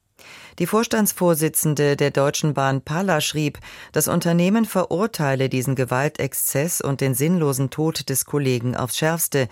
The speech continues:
Die Eisenbahn- und Verkehrsgewerkschaft rief für fünfzehn Uhr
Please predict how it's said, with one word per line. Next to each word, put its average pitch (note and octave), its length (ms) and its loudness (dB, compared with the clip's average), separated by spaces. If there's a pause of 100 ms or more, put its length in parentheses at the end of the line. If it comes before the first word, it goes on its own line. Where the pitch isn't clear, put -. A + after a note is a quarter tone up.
(420)
Die A2+ 100 0
Eisenbahn- D#3+ 580 2
und - 220 -2
Verkehrsgewerkschaft D#3 1040 -2
rief D3 180 -4
für B2 160 -2
fünfzehn D3 560 -2
Uhr C3+ 240 0